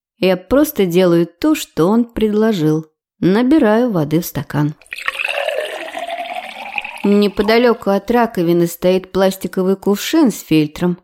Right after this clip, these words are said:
но я беру воду прямо из-под крана. Взгляд Лео на несколько мгновений задерживается на моем действии, однако он не предлагает мне воспользоваться отфильтрованной водой.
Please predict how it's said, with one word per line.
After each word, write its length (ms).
но 240
я 200
беру 300
воду 300
прямо 460
из-под 280
крана. 460
Взгляд 460
Лео 280
на 160
несколько 460
мгновений 640
задерживается 800
на 120
моем 360
действии, 540
однако 380
он 160
не 80
предлагает 600
мне 140
воспользоваться 800
отфильтрованной 840
водой. 460